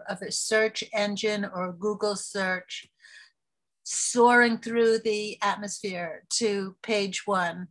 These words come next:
where when people are looking for your specialty and for your office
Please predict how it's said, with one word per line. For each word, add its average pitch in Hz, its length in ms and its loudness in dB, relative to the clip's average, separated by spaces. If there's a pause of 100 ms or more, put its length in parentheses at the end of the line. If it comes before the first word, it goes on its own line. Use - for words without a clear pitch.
(400)
where 185 680 0 (500)
when 196 200 -4
people 226 500 -2
are 196 200 0
looking 214 460 -2
for 196 160 -10
your 180 260 -4
specialty 220 960 0
and 190 220 -4
for 202 60 -8
your 185 280 -2
office 202 720 0